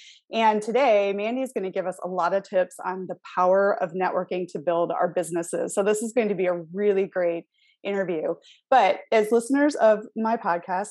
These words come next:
know, or if you're new to the show, how I always like to kick off the show is getting to know a little bit more about my guest's love affair with horses. So Mandy, can you talk to us a little bit about how horses have touched your life?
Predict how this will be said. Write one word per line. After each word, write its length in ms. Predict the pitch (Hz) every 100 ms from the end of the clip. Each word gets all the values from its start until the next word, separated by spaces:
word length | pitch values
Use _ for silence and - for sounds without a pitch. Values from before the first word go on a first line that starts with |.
| -
know, 160 | 165
or 120 | 180 185
if 80 |
you're 120 | 185 185
new 160 | 190
to 80 | 220
the 100 | 247
show, 300 | 240 175 170
how 120 | 190 190
I 140 | 208 -
always 380 | 240 269 302 285
like 180 | 262 247
to 80 | 233
kick 160 | 226 208
off 100 | 202
the 60 | 202
show 240 | - 190
is 160 | 180 170
getting 220 | 262 370
to 80 | 370
know 180 | 262 247
a 20 |
little 160 | 220 214
bit 180 | 208 -
more 220 | 202 190
about 380 | 185 180 180 185 _ _ -
my 140 | 202
guest's 520 | 185 190 214 - - -
love 240 | 190 202 196
affair 360 | 208 208 175
with 160 | 170 175 -
horses. 500 | 190 185 160 - -
So 100 | 240
Mandy, 300 | 233 320 277
can 140 | 240
you 60 | 277
talk 140 | - 320
to 40 | 311
us 140 | 285
a 20 |
little 160 | 247 226
bit 160 | 220 -
about 300 | 185 175 -
how 200 | 185 170 -
horses 400 | 185 226 220 220
have 120 | 165
touched 260 | - 165 -
your 120 | 170
life? 300 | 165 151 220